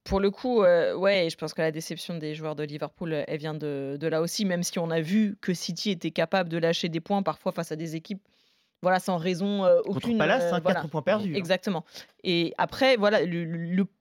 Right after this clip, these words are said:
Speaker 1: peut-être le point clé, et je le dis en toute objectivité pour, euh, pour Liverpool, ce, ça va être ce match face à United, parce que, euh, United, avec, euh, de toute façon,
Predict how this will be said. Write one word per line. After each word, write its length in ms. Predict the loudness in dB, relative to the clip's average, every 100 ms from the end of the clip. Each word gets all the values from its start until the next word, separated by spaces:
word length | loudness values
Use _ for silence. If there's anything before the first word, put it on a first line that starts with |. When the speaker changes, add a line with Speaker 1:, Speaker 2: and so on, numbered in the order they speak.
| -2
Speaker 1:
peut-être 300 | 0 2 2
le 100 | 0
point 220 | 0 -2
clé, 160 | -2 -2
et 180 | -2
je 100 | -4
le 60 | -6
dis 280 | -8 -6 -4
en 200 | -4 -6
toute 180 | -6 -4
objectivité 600 | -4 -4 -6 -6 -4 -6
pour, 280 | -4 -2
euh, 140 | -2 -2
pour 180 | -2 -2
Liverpool, 460 | 0 0 0 -4
ce, 100 | -4
ça 240 | -6 -2 0
va 80 |
être 100 | -2
ce 60 | -2
match 220 | -2 -2
face 180 | -6 -4
à 60 | -4
United, 420 | -2 -2 -4 -6
parce 180 | -6 -6
que, 320 | -2 2 2 0 -12 -20 -4
euh, 60 | -2
United, 600 | 2 4 4 0 0 2
avec, 340 | 2 0 0
euh, 360 | 0 2 4 2
de 80 | -2
toute 220 | -6 -2
façon, 400 | 0 0 -2